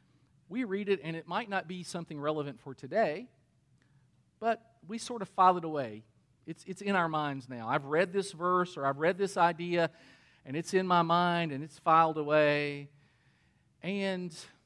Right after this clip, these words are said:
eventually, I might need that verse. And so eventually it comes, and, and I hear it, and, and so I needed that, and, and I'll pull it out of the file.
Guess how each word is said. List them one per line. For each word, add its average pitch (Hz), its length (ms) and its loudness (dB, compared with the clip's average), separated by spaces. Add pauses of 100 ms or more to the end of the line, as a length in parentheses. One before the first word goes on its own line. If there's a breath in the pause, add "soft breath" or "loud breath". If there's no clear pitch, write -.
(400)
eventually, 202 720 0 (140)
I 165 60 -6
might 180 200 0
need 240 240 -2
that 135 200 -2
verse. 123 340 -10
And 139 100 -12
so 147 240 -2
eventually 185 400 -4
it 175 100 -2
comes, 175 520 -6
and, 143 200 -8
and 143 140 -6
I 131 120 -4
hear 196 300 -2
it, 180 240 4
and, 135 140 -6 (340 loud breath)
and 147 140 -8
so 156 160 -4
I 143 120 6
needed 170 320 -4
that, 165 280 4
and, 139 140 -6 (200 loud breath)
and 131 160 -8
I'll 135 140 0
pull 185 300 -4
it 156 60 -2
out 143 280 4 (460 soft breath)
of 117 140 -14
the 127 60 -18
file. 127 540 -4